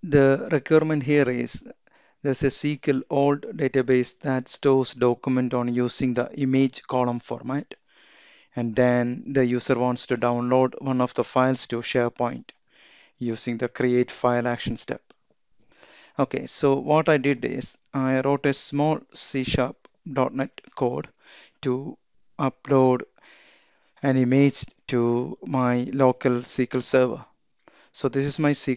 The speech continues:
L server, and, uh, I created a table called plans. For the test, what I did is I given the name, name of the, the image,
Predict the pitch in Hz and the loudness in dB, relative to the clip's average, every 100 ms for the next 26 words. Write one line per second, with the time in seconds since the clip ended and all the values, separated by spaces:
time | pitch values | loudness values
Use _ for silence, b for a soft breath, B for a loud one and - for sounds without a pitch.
0 | - 120 - 131 127 135 135 135 127 123 | -2 -2 2 2 4 2 2 -2 -6 -4
1 | 131 143 151 - 135 135 131 - 131 - | -6 -8 -6 0 2 2 0 -2 -4 -2
2 | 123 123 123 120 - 131 131 - 127 127 | -2 -2 -4 -4 0 0 -2 -2 -4 -2
3 | - 139 185 - - _ B B B B | 0 0 -2 -6 -16 _ B B B B
4 | B B _ _ _ _ 208 185 151 135 | B B _ _ _ _ -20 -4 0 0
5 | - 160 - 143 139 135 123 123 127 127 | 6 4 6 2 2 2 2 2 2 0
6 | - - 143 127 160 151 123 117 127 151 | -2 -8 -6 0 2 2 2 2 2 0
7 | 131 127 123 123 - 120 120 120 - 123 | 0 0 0 -2 0 2 2 -2 -8 -20
8 | - - 131 123 135 156 - | -16 -4 -2 0 -2 -4 -8